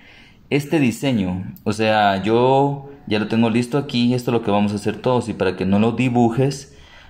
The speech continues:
lo tienes que imprimir en toda tu hoja como ves aquí. Vamos a necesitar una paleta como esta pero limpia. Yo ya tengo una limpia pero está secando ahorita en este momento. En donde vamos a hacer varios tonos del pericón,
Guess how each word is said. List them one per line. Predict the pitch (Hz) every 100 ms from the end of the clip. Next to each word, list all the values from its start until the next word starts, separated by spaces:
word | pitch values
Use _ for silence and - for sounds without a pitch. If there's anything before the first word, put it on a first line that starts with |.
| -
lo | 95
tienes | 104 113 113
que | 123
imprimir | 113 117 104 113 127
en | 104
toda | 104 98 95
tu | 101
hoja | 98 107 123
como | 117 92
ves | 92 -
aquí. | - - - - - - - - - - - -
Vamos | 107 120
a | 135
necesitar | 117 101 117 117
una | 120 123
paleta | 101 95 104 113 131
como | 117 101
esta | 104 - -
pero | 101 95
limpia. | 101 127 123 165 156 147 -
Yo | - 101
ya | 107
tengo | 120 110
una | 113 110
limpia | 98 104 113 123
pero | 95
está | 95 - 101
secando | - - 101 101
ahorita | 95 95
en | 107
este | 101 104
momento. | 92 98 104 - - - - - - - -
En | 101
donde | 104 101
vamos | 110 120
a |
hacer | 107 117
varios | 110 113 110
tonos | - 113 120 123 -
del | 92 95 90
pericón, | 101 104 143 156 -